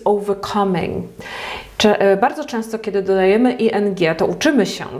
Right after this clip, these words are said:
na lekcjach, że jeżeli dodajemy o I N G, to oznacza to, że coś teraz robimy. Ale nie zawsze tak jest i o tym mówiłam już w poprzednich wideo, nie zawsze tak jest.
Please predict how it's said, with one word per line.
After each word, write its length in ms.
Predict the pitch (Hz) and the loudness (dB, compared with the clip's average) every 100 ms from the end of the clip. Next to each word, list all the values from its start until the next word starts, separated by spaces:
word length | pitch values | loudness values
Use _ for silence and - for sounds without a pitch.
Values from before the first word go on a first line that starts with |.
| - 196 | -8 -2
na 140 | 180 | 2
lekcjach, 560 | 170 165 - 214 233 226 | 2 -2 -2 0 0 0
że 200 | 208 202 | 0 0
jeżeli 300 | 202 233 247 | 2 2 2
dodajemy 520 | 247 226 233 226 226 | 2 4 4 0 -2
o 180 | 196 - | -4 0
I 140 | 220 | 2
N 180 | 202 196 | 2 2
G, 200 | 233 247 | 2 0
to 140 | 233 | -2
oznacza 480 | 190 196 220 220 202 | -4 -2 -2 0 -4
to, 240 | 202 208 | 0 0
że 140 | 196 190 | 2 0
coś 240 | 220 220 | 0 -2
teraz 380 | - 185 180 - | 0 0 0 -2
robimy. 500 | 175 175 170 - 170 - - - - | -4 -2 -2 -2 -6 -10 -20 -10 2
Ale 220 | 190 190 | 4 4
nie 160 | 202 | 4
zawsze 360 | 208 262 - 208 | 4 2 0 -8
tak 320 | - 175 - | -8 -16 -12
jest 480 | 151 202 294 - - | -4 -2 -2 -6 -12
i 160 | 185 180 | -8 -4
o 120 | 175 | -4
tym 180 | 175 170 | -2 0
mówiłam 480 | 170 170 226 180 151 | 0 2 2 2 -2
już 140 | 147 | -10
w 80 | - | -10
poprzednich 500 | 170 - 202 190 175 | -8 -2 -2 0 -4
wideo, 360 | 175 - - 208 | -6 -4 0 4
nie 160 | 214 | 4
zawsze 280 | 196 196 - | 2 -2 -4
tak 240 | 165 - 196 | -12 -6 0
jest. 260 | 262 - | 0 0